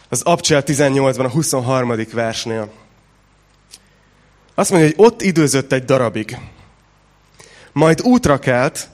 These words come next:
sorra végigjárta Galácia vidékét és Frígiát, erősítve valamennyi tanítványt.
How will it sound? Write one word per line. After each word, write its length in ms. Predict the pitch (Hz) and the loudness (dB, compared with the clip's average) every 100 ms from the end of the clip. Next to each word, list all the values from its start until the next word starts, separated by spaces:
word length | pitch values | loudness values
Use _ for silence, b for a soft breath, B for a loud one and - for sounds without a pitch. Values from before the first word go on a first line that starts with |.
| _ b b | _ b b
sorra 420 | - - 208 196 139 | -4 2 4 4 2
végigjárta 680 | 160 147 127 135 127 139 | 2 2 0 0 0 -4
Galácia 560 | 123 143 123 120 131 120 | 0 0 0 -4 -4 -4
vidékét 580 | 131 127 120 120 135 135 | -4 -4 -4 -4 -8 -8
és 160 | 120 | -12
Frígiát, 720 | - 156 143 123 110 117 - - B B B B | -8 -6 -4 -4 -4 -6 -10 -20 B B B B
erősítve 600 | 180 165 139 139 123 131 | 0 0 0 -2 -2 0
valamennyi 520 | 139 139 127 120 117 | 0 0 0 -2 -4
tanítványt. 800 | 120 117 110 110 98 113 - | -2 -4 -4 -8 -10 -12 -18